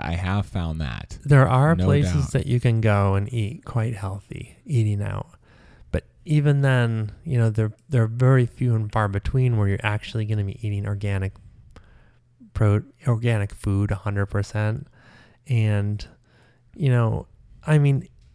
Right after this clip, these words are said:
Speaker 2: eating healthy is pretty much, if you wanna say, "I'm really, really being healthy," what are you eating? You're eating almost exclusively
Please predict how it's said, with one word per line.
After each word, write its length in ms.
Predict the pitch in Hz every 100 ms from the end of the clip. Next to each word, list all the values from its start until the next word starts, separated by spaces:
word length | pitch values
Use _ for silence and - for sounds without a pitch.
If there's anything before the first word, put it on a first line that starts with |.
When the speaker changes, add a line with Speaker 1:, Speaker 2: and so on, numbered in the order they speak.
| _ _ _ _
Speaker 2:
eating 280 | 190 220 226
healthy 640 | 160 165 143 160 151 143
is 340 | 120 117 107 -
pretty 300 | - 135 131
much, 600 | 113 104 - - - - _ _ _ _ _ _ _ _ -
if 120 | 131
you 100 | 151
wanna 160 | 156 160
say, 140 | 160
"I'm 320 | 127 110 117 143
really, 260 | 165 156
really 320 | 135 127 123
being 220 | 110 110 98
healthy," 480 | 101 95 - 95 -
what 160 | 120
are 40 | 117
you 140 | 107
eating? 400 | 104 98 92 117 - - _
You're 120 | - 160
eating 300 | 139 120 113 -
almost 500 | 143 156 170 156 -
exclusively 880 | 135 - 117 107 110 95 95 90